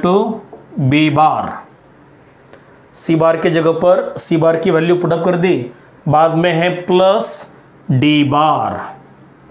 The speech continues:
ठीक है, आप देखो, हाँ, निकालना क्या है, डी बार को निकालना है। तो एक काम कर लो, इन दोनों को ले लो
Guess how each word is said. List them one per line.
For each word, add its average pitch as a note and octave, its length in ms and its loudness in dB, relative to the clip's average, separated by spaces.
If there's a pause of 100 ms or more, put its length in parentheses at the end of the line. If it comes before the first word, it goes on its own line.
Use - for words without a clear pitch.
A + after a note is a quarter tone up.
(960)
ठीक D#3 120 -2
है, A3 100 -2 (920)
आप D3+ 160 2
देखो, G2+ 320 -4 (1800)
हाँ, D3 320 -4
निकालना G3 460 0
क्या G3+ 240 0
है, F#3 200 0 (640)
डी E3+ 280 2
बार G3+ 200 2
को G#3+ 120 0
निकालना E3+ 500 2
है। C3+ 180 0 (880)
तो F#3 60 0
एक F#3 160 0
काम G3 240 2
कर G3 100 2
लो, F#3 140 0 (1000)
इन E3+ 340 2
दोनों G3 320 2
को G#3 180 0
ले F#3+ 180 2
लो G#3 440 0